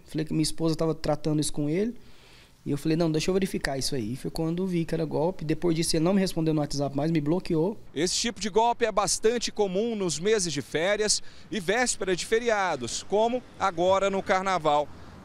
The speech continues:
Speaker 2: Geralmente, os imóveis são oferecidos em sites e redes sociais com preços abaixo da média de mercado.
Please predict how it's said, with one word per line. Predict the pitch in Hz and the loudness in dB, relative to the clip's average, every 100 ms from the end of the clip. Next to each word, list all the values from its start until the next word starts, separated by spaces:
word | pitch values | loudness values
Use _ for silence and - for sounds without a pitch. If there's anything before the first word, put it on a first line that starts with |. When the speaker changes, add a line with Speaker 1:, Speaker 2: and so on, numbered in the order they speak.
| - | -6
Speaker 2:
Geralmente, | 110 180 214 202 247 226 - - | 2 2 4 2 2 0 -4 -6
os | - 220 | -2 0
imóveis | 214 - 208 214 196 185 | 2 4 4 4 2 2
são | 214 214 | 0 0
oferecidos | 196 202 180 - 170 160 135 | 0 0 2 2 0 0 0
em | 139 | 0
sites | 120 - 147 190 196 - - - | 0 2 2 0 -2 -4 -8 -4
e | 185 | 0
redes | 170 214 226 156 | 4 4 2 0
sociais | 165 147 139 147 196 - - - - | 0 2 2 2 0 -2 -6 -10 2
com | 233 | 2
preços | 202 202 226 233 220 196 - | 2 2 4 4 2 0 0
abaixo | 202 202 156 214 220 - | 0 0 0 0 0 0
da | 185 165 | 0 2
média | 160 156 151 | 2 0 -2
de | |
mercado. | 147 139 - 139 131 | -2 -4 -2 -2 -2